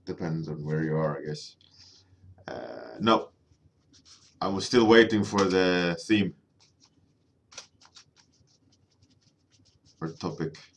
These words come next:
Uh, coffee addict. Yeah. Viking Twins, Viking Commander.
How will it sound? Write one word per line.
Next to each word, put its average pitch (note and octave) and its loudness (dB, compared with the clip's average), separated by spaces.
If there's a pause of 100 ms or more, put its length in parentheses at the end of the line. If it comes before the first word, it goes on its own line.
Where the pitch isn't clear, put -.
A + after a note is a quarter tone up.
(680)
Uh, G#1 -14 (280)
coffee - -6
addict. - -14
Yeah. - -12 (1160)
Viking G2+ -6
Twins, A2 -10
Viking F2+ -6
Commander. E2+ -10